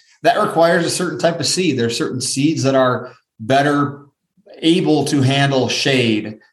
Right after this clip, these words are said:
and, um, that can work their way into the soil and plant, plant themselves naturally, things of that nature. So I think matching the seed with the application, we can talk about what that means later. Um, but also the fact that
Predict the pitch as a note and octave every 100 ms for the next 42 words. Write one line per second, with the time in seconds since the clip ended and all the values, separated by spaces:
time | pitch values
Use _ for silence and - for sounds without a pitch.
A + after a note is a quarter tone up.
0 | _ A#2+ A#2 A2+ A2 A2 A2 A2 - -
1 | A#2 A2+ A2+ A2+ A2+ A#2+ C3+ C3+ D3+ -
2 | C3 C3+ C#3 C#3 A#2 - B2+ B2 A#2+ A#2
3 | A2 C3+ C3 - _ - C#3 C3 C3 A#2
4 | C#3 B2 B2 A#2 B2 C3 C3 - A#2+ A2
5 | G#2+ D3 C#3 A#2 A#2+ A2+ A2 G#2+ G#2 A2+
6 | - B2+ A#2+ - - _ _ _ B2+ F3
7 | E3 C#3 C#3+ D#3+ D#3 C#3+ C3+ A#2 - E3
8 | F#3+ F#3 D#3+ C3 C#3 C#3 C3+ C3 C#3 C#3
9 | C3 C3 C3 B2+ B2 B2+ A#2+ - - _
10 | _ _ _ - B2+ C3 G#2+ B2 B2+ A#2
11 | A2+ C3+ B2+ C3+ - - _ - A#2 B2
12 | B2 - - _ - C3 C#3+ D3 E3+ E3+
13 | E3 D3+ C#3 C3+ C#3 C#3 - C3+ - -